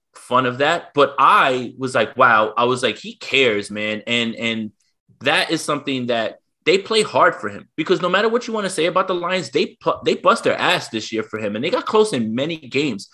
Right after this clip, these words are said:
They put it all on the line. They tied the Steelers. They, they, they, uh, they had many games.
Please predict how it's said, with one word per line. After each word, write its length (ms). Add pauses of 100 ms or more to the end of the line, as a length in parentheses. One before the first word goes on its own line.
(160)
They 100
put 220
it 60
all 160
on 80
the 60
line. 180
They 80
tied 300
the 60
Steelers. 480
They, 220 (240)
they, 240
they, 260
uh, 380 (240)
they 100
had 220
many 200
games. 260